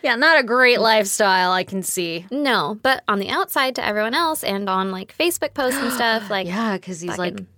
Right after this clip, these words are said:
Speaker 1: you know, the pinnacle of our church,
Speaker 2: Mm-hmm.
Speaker 1: right
Speaker 2: Perfectly
Speaker 1: next to
Speaker 2: happy.
Speaker 1: God. Him and
Speaker 2: Mm-hmm.
Speaker 1: Jesus.
Speaker 2: Him and Jesus, they're tight.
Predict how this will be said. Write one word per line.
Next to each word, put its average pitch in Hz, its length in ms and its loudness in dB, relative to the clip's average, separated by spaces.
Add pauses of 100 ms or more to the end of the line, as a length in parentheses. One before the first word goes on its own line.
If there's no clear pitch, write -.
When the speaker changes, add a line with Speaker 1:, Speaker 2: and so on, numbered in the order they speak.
Speaker 1:
you 226 120 -10
know, 175 280 -6 (220)
the 165 80 -10
pinnacle 196 500 -6
of 208 80 -2
our 220 120 0
church, 233 320 -4
Speaker 2:
Mm-hmm. 208 260 -6
Speaker 1:
right 240 260 -6
Speaker 2:
Perfectly 214 220 2
Speaker 1:
next 214 400 -2
to 294 80 -2
Speaker 2:
happy. 269 360 0
Speaker 1:
God. - 20 -16 (200)
Him 202 200 -4
and 226 120 0
Speaker 2:
Mm-hmm. 240 80 -2
Speaker 1:
Jesus. 254 600 -4
Speaker 2:
Him 247 160 -2
and 277 80 0
Jesus, 277 320 -2
they're 240 160 -2
tight. 254 260 -2